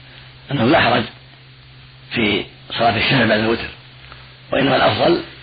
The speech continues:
أن تكون، أن يكون الوتر وآخر صلاة الليل وهو الختام.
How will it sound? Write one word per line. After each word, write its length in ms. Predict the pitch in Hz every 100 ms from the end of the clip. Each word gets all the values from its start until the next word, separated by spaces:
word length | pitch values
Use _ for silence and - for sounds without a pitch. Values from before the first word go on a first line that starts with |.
| - - - - - - -
أن 80 | 127
تكون، 180 | 113 110
أن 60 | 135
يكون 220 | 113 113
الوتر 240 | 143 156
وآخر 560 | 139 113 110 104 104 98 - - - - -
صلاة 200 | 107 95
الليل 320 | 98 101 95
وهو 140 | 92 98
الختام. 300 | - -